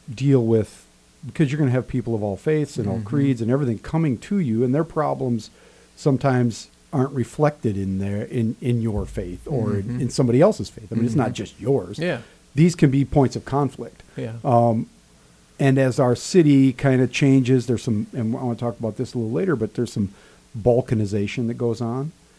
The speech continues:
Speaker 1: and people cluster together.
Speaker 2: Mm-hmm.
Speaker 1: Um, how do you as mayor deal with some of these issues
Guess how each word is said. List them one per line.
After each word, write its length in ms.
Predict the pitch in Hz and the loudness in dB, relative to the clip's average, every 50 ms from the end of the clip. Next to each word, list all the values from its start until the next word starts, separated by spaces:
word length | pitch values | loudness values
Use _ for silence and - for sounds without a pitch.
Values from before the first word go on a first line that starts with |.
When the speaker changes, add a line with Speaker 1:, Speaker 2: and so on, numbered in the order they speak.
| _ _ _ _ | _ _ _ _
Speaker 1:
and 280 | - 113 104 101 98 - | -8 -6 -4 -4 -4 -4
people 240 | - 139 123 113 110 | -6 -6 -6 -6 -8
cluster 400 | - - 131 120 104 - - 117 | -8 -6 -6 -6 -6 -6 -6 -6
together. 420 | 107 107 113 110 107 120 139 151 - - 151 | -4 -4 -4 -4 -4 -4 -6 -8 -10 -12 -12
Speaker 2:
Mm-hmm. 380 | 139 123 117 117 101 95 120 | -10 -8 -8 -10 -8 -4 0
Speaker 1:
Um, 360 | 123 123 123 120 113 135 185 - _ _ - | 2 2 4 2 2 0 -4 -8 _ _ -8
how 160 | - 135 170 | -2 0 2
do 80 | 160 156 | 2 4
you 160 | 160 165 147 | 4 4 4
as 140 | 135 107 - | 2 2 2
mayor 480 | 127 123 127 131 123 120 117 110 117 - - - _ _ _ _ - _ | 2 2 4 4 4 2 2 0 -2 -6 -12 -20 _ _ _ _ -16 _
deal 240 | - 139 143 143 131 | 0 2 4 4 4
with 120 | 123 117 | 2 2
some 240 | - - 135 123 120 | 0 0 0 0 2
of 40 | 113 | 2
these 200 | 113 110 101 107 | 0 -2 -2 -2
issues 540 | 120 - - - 117 113 110 104 - - | -4 -4 -2 0 0 0 0 0 -4 -8